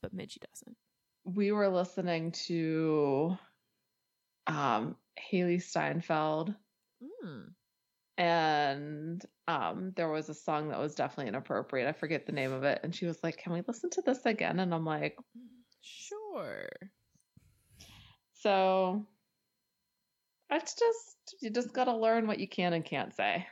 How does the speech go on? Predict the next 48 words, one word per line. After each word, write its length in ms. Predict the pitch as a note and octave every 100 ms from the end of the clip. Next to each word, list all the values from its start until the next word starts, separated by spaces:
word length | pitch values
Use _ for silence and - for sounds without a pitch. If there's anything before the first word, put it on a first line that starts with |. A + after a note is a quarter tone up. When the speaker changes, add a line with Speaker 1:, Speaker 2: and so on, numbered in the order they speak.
| -
Speaker 2:
That's 200 | F3+ -
what 100 | F3
I'm, 240 | E3 E3 -
that's 180 | F3+ F3+
what 80 | F3+
I'm 100 | E3
going 260 | D3+ A#2 A#2+
with. 200 | G#2 E3+ - _ -
Hopefully 280 | A3 A3 A#3
the 100 | G#3
first 260 | G3+ G3 -
time 180 | G3 F#3+
she 180 | -
says 300 | F3+ E3 D#3
it, 200 | D#3+ -
it, 120 | - -
it 160 | E3 -
will 120 | D3+
be 200 | D3 D3+
in 120 | D3+
front 260 | - D#3 C#3+
of 60 | G#2+
m-, 180 | A2 - _ _ _ -
family 600 | D3 C3+ C3 F2+ E3+ G3+
so 140 | A3 -
we 120 | -
can 160 | - -
Speaker 1:
<laughs> 40 | A2
Speaker 2:
learn 140 | D3
not 160 | C#3 -
to 80 |
say 240 | D3 D#3+ C3+
it 80 | -
anymore. 300 | - B3 C4+ D4 - - - _ -
Speaker 1:
I 260 | - F#3+ G#3+
have 360 | A#3 A3 A3 -
curated 720 | - A3 F3+ E3 E3+ E3+ F3+ G3 - _ _ _ _ _
the 280 | - F3 F3+
best 480 | E3 E3 E3 E3+ -
Halloween 840 | - E3+ E3+ E3 D3+ D3 D#3 D#3+ -
party 400 | - D#3 D3 D3
playlist. 800 | - C3 C3 C3+ F3 - - - _ _ _ _ _ _ _ _ _ _ - F3+
Speaker 2:
Oh. 600 | F3+ C#4+ F4+ - - G#3
Speaker 1:
But 120 | F3
there's 220 | E3 D#3
a 60 | C#3+
lot 380 | C3 A#2 A#1+
of 100 | -